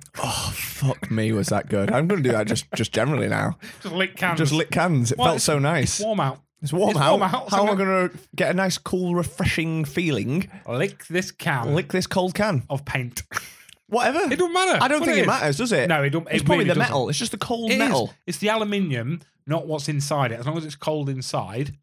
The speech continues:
Speaker 1: Yeah.
Speaker 2: shouldn't matter, should it?
Speaker 1: Exactly.
Speaker 2: Yeah.
Speaker 1: I don't really wanna lick paint.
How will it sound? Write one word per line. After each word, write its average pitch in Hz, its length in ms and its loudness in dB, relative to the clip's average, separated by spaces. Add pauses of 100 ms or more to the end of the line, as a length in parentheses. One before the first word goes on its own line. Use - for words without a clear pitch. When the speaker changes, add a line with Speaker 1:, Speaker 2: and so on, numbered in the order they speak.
(220)
Speaker 1:
Yeah. 131 280 2 (160)
Speaker 2:
shouldn't - 240 -10
matter, 160 180 -6
should 147 160 -8
it? 101 160 -6
Speaker 1:
Exactly. 196 540 -2 (640)
Speaker 2:
Yeah. 220 220 -4
Speaker 1:
I 165 80 2
don't 175 80 -2
really 151 220 2
wanna 110 180 2
lick - 160 -2
paint. 120 320 0